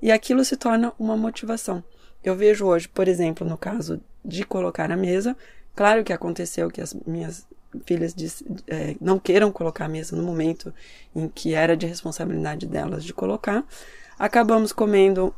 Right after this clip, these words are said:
um almoço, assim, bem atípico, cada um em seu momento, e frio, e, e, e muito menos agradável que de costume, e desde então é muito mais fácil pra elas de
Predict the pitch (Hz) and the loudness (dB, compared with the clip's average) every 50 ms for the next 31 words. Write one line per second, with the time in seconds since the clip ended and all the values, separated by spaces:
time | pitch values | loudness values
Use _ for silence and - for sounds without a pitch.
0 | - - - 190 190 190 185 185 180 185 185 180 180 180 175 - - 190 - - | -6 -4 -2 0 2 4 2 2 2 2 2 2 2 0 -2 -4 -4 -4 -4 -4
1 | 180 170 170 165 165 180 - - - - - 180 190 190 202 208 220 220 220 214 | -2 -2 -2 -2 -2 -4 -6 -8 -8 -6 -2 2 4 4 4 4 2 0 0 0
2 | 202 190 180 175 - - - - - - - - - - 190 - - - 202 208 | 2 2 2 0 0 -4 -8 -20 -20 -20 -20 -4 0 0 0 2 0 -2 -2 -2
3 | - 254 - - 320 403 - - - - - - - - - 196 190 185 190 185 | -2 0 4 4 4 4 4 -2 -14 -20 -20 -20 -20 -8 -4 -2 0 0 2 2
4 | 190 196 202 190 - 202 190 185 180 180 175 170 180 196 214 233 247 254 262 262 | 2 2 2 0 -2 -2 -2 0 0 0 0 2 2 2 2 2 4 4 2 2
5 | 254 - 233 214 214 214 208 196 190 185 180 175 - - - - - - - - | 0 -2 -4 -4 -4 -4 -2 0 0 2 2 0 -2 -6 -14 -20 -20 -20 -18 -14
6 | - - - - 180 269 277 196 208 233 254 254 254 254 247 233 214 208 196 185 | -14 -6 0 4 8 8 8 8 8 8 8 8 8 8 6 4 2 2 2 2
7 | 180 180 185 - - 185 185 - - - 185 185 190 220 269 294 - - 247 233 | 0 0 -2 -4 -4 -6 -4 -2 -2 0 0 4 6 8 6 6 6 4 2 2
8 | 226 220 208 220 202 190 196 190 185 180 170 165 175 175 - - 185 202 - - | 2 2 0 0 0 2 2 2 4 2 2 0 0 -4 -8 -8 -10 -8 -6 -8
9 | 277 - - - 214 214 247 285 - - - - - - - - - - 240 247 | -8 -6 -4 -2 0 0 -2 -2 -4 -10 -20 -20 -20 -18 -18 -6 0 2 2 4
10 | 262 269 - - 190 208 202 196 202 202 220 226 233 - - 175 175 180 180 - | 2 0 -2 0 4 4 4 4 4 0 -4 -6 -4 -2 0 0 0 0 -2 -6
11 | - - 196 202 208 185 165 170 185 - - 196 190 190 - - - 156 156 165 | -6 -4 -2 -2 0 0 -2 -2 -4 -4 -2 -2 -2 -2 -2 -4 -6 -8 -8 -8
12 | - - - 170 170 160 151 151 156 156 156 156 - - 151 151 165 160 156 151 | -10 -8 -8 -8 -6 -6 -8 -8 -10 -10 -12 -14 -14 -12 -12 -10 -10 -8 -10 -10